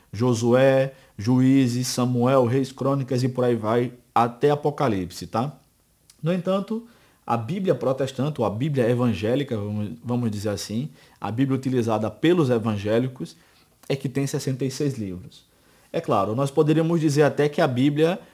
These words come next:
mesmo dos evangélicos, tem setenta livros. Por quê? Porque cada salmo, e hoje o livro dos Salmos é composto por cento e cinquenta salmos, mas ele é um compilado dos livros. Na verdade,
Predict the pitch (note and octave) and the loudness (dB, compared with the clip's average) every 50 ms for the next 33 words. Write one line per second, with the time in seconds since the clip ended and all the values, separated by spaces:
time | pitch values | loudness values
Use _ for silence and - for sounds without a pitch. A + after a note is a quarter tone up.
0 | _ _ _ _ B2 C#3 E3+ F#3+ F3+ G3 F3+ D#3 C#3 C3+ C#3+ C3+ C3+ C3 A#2+ B2+ | _ _ _ _ 4 4 6 6 6 2 0 0 2 2 2 2 2 2 2 4
1 | C#3 C#3+ D3 - - - - D3 D3 - D#3 D3 - D#3 D3+ - F3+ D#3+ B2+ A#2 | 2 2 2 -2 -6 -6 -4 -4 0 0 0 0 0 -2 -2 -2 0 2 4 4
2 | A2+ G2 F#2 F#2 F#2 - - - _ _ _ _ _ _ _ - E3 D3+ D#3 - | 2 2 -2 -8 -12 -14 -18 -20 _ _ _ _ _ _ _ 2 2 2 4 0
3 | B2+ G2+ F2+ F2 - - _ _ _ _ _ - C3+ C3 - D3 - - - - | -2 -2 -2 -4 -8 -14 _ _ _ _ _ -2 -2 0 -2 -8 -10 -4 0 2
4 | E3+ G#3 G3 E3 D3 A#2+ - - - - B2+ C3+ D3 D3+ C#3+ A#2+ G#2+ G2 F2 F2 | 4 4 4 4 2 2 2 -2 0 4 4 6 6 6 4 2 0 -2 -4 -8
5 | - - _ _ _ _ - B2 B2+ C3 C3 C#3 C#3+ B2+ C3 B2+ A#2+ A#2+ A#2+ A2+ | -12 -20 _ _ _ _ -2 0 2 4 4 4 4 4 4 2 4 2 2 2
6 | B2 B2+ B2 A#2+ - - A2+ A2 A2 A2+ G#2+ G#2 B2 A2+ - B2 A2+ A#2 G#2 G#2+ | 0 0 0 0 -2 -2 -2 0 0 -2 -2 -2 -2 -2 0 -2 -4 -2 -2 -4
7 | G#2+ - - - A2+ A2 - - D#3 E3 E3 D#3+ D3 - - A#2+ A2 - A#2 A#2+ | -4 -4 -8 -10 -8 -8 -2 0 0 0 0 -2 -4 -2 -2 -4 -2 -2 -2 -2
8 | C3 A#2+ - F#2+ F#2 - - A2+ A#2+ B2+ B2 A2+ G2+ - - - _ _ _ - | -2 -2 -4 -6 -8 -6 -2 0 0 0 0 -4 -6 -10 -14 -20 _ _ _ -20
9 | - - _ _ C#3 C#3+ D3+ D3 D3 - - - E3 D#3+ E3 E3+ E3 D#3+ D3+ D3+ | -20 -20 _ _ 0 0 2 2 0 -4 -4 0 2 2 4 4 2 2 2 0
10 | D3+ - E3+ F3 F3 E3+ - F#3+ E3+ C#3 C#3 C3+ C#3 D3 D#3 D3 D3 D3 D3 E3 | -2 -2 -2 -2 -2 -4 -6 -4 -2 0 4 4 6 6 6 4 2 0 0 0
11 | D3+ C3 A2 A2 A2 G2+ F2 F#2 F2+ F2 E2+ - - _ _ _ _ _ _ _ | -2 0 -2 -2 -2 -2 -4 -6 -10 -12 -14 -16 -20 _ _ _ _ _ _ _
12 | C3 C3 C#3 C3+ C3 F3+ A3+ D#3 D#3+ D#3+ | -4 0 0 2 2 2 2 2 2 0